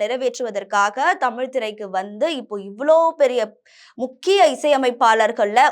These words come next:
ஒருவரா இருக்காரு. அதுவும் இஸ்-, அ, யுவன் வந்து மியூசிக் பண்ண ஆரம்பிச்ச காலகட்டம் இருக்கு இல்லையா? அந்த டைம்ல,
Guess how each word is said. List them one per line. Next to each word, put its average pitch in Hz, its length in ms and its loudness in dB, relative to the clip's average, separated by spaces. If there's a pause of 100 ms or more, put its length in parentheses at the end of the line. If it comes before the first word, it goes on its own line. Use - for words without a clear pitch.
ஒருவரா 220 380 2
இருக்காரு. 208 320 -4 (380)
அதுவும் 339 300 2
இஸ்-, - 160 -14 (100)
அ, 233 40 6 (120)
யுவன் 427 280 0
வந்து 302 180 0 (100)
மியூசிக் 320 360 -2
பண்ண 269 140 2 (100)
ஆரம்பிச்ச 254 400 0
காலகட்டம் 233 480 -2
இருக்கு 196 160 -12
இல்லையா? 196 180 0 (360)
அந்த 277 140 0 (100)
டைம்ல, 269 260 -2